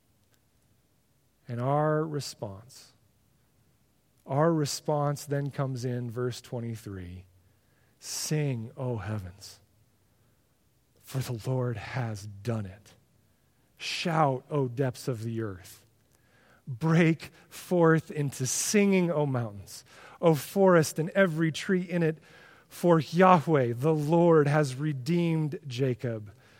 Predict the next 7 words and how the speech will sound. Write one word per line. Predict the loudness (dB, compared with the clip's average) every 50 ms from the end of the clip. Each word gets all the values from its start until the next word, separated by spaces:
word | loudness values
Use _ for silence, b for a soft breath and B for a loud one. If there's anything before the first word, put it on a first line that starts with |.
| b b b _
and | -6 -4 -4 -2 -2
will | -2 -2 -2
be | -4 -8
glorified | -8 -6 -6 -4 -2 -2 -4 -4 -6 -8 -8 -6 -6 -8 -8
in | -10 -12
Israel." | -12 -14 -14 -16 -18 -18 -18 -18 -20 -20 _ _ _ _ _ _ _ _ _ _ _ _ _ _ _ _ _ _ _ _ _ _ _ _ _ _ _ _ _ _ _ _ _ _ _ _ _ _ _ _ _ _ _ _ _ -8
This | -2 0 0 0 0 -2 -6 -10 -12 -14 -18